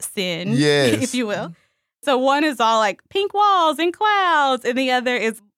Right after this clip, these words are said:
Speaker 1: black walls and condom dispensers. <laughs> <laughs> Yeah.
Speaker 2: Yep.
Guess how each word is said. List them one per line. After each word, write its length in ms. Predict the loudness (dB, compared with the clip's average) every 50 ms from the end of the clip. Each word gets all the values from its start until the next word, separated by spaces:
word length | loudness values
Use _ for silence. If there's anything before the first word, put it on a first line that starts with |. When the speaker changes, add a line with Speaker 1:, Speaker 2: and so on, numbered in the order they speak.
| _ -4
Speaker 1:
black 260 | -2 0 0 0 0
walls 300 | 0 0 2 2 2 0
and 140 | -2 -4 -4
condom 320 | -2 0 0 0 0 0 0
dispensers. 720 | 0 -2 0 -2 -2 0 0 -2 0 0 2 0 0 0 0
<laughs> 40 | -2
<laughs> 1300 | -2 -2 -6 -8 -6 -2 -2 -2 -2 -2 -4 -4 -4 -2 -4 -4 -4 -2 -4 -4 -4 -4 -10 -10 _ -6
Yeah. 200 | -4 -4 -4 -4 -6 -12 -20 -20 _ _ -6
Speaker 2:
Yep. 200 | -4 -2 -2 -2